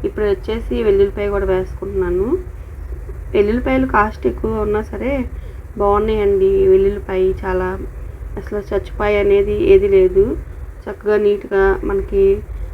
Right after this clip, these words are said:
బాగుంది పాయి కూడా. ఇక అవైతే వేసుకుందా-, వేసుకోవాలి. ఇంకా చెక్క, లవంగాయ కూడా వేసుకుంటున్నాను.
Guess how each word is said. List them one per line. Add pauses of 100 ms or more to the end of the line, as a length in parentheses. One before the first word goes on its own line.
(320)
బాగుంది
పాయి
కూడా. (680)
ఇక
అవైతే
వేసుకుందా-,
వేసుకోవాలి. (560)
ఇంకా
చెక్క,
లవంగాయ
కూడా
వేసుకుంటున్నాను.